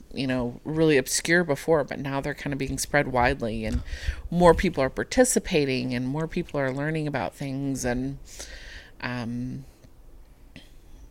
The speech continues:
like, changing their lives. I know that sounds so, like, weird, corny, churchy, you know,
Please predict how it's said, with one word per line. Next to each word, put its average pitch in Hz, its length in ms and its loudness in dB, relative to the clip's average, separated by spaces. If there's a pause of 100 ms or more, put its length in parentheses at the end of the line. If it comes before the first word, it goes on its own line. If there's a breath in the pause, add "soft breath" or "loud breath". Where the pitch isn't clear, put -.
(680)
like, 135 360 -2
changing 151 520 -4
their 139 160 -2
lives. 123 500 -2
I - 100 4
know 180 160 4
that 202 160 2
sounds 165 280 2
so, 139 540 4 (100)
like, 123 340 4 (760 loud breath)
weird, 147 760 4 (140)
corny, 131 840 2
churchy, 165 840 4
you 226 180 6
know, 247 260 8